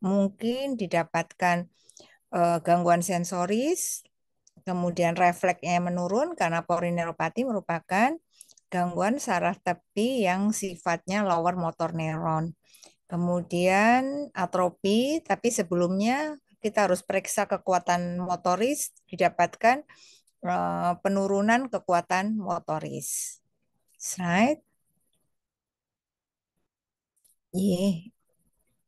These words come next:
Nah, kemudian tentunya dapat di, eh, periksa dengan pemeriksaan yang lebih sophisticated, yaitu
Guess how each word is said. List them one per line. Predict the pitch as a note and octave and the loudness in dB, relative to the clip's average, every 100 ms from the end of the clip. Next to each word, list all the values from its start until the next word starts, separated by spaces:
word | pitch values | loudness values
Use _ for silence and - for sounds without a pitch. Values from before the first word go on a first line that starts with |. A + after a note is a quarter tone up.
| _ F#3 | _ 0
Nah, | F3+ E3+ E3+ E3+ | 2 4 0 -2
kemudian | F#3 F#3 F#3 F3+ F#3 G#3 C4+ E4+ F4 | -2 0 2 2 4 4 4 2 -4
tentunya | - A3+ A#3 B3 C4 C#4 D4 D4+ C#4+ - _ - | -2 -2 0 -4 -4 -4 -4 -4 -6 -12 _ 2
dapat | F#3 - G#3+ - | 2 2 -2 -2
di, | - F#3 F3+ F#3 F#3 F#3 F3+ F#3 - - - - _ _ _ - | -2 0 0 0 -2 0 0 -2 -8 -20 -20 -20 _ _ _ -8
eh, | F3 F3 F3 F3 F3 F3 F3 F3 F3+ _ _ _ _ _ _ _ | -2 0 0 -2 -2 -2 -2 -4 -6 _ _ _ _ _ _ _
periksa | - G3 F#3 - G3+ | -2 0 0 0 2
dengan | F#3+ F3+ E3+ | 2 -2 -2
pemeriksaan | E3+ E3+ E3+ - E3 E3 | -2 -2 -4 -2 -2 0
yang | E3+ E3+ | -2 -2
lebih | E3 D#3+ - E3+ E3+ E3+ E3+ E3+ E3+ F3 E3 F#3 _ - | -2 -4 -4 -2 0 -2 -2 -2 -2 -4 -8 -20 _ -12
sophisticated, | - F3 F3 E3+ F3+ E3+ E3+ - - C4+ - | -6 -4 -4 -4 -2 0 -2 -2 2 2 0
yaitu | - E3 - - F#3+ | -4 -2 -2 -2 0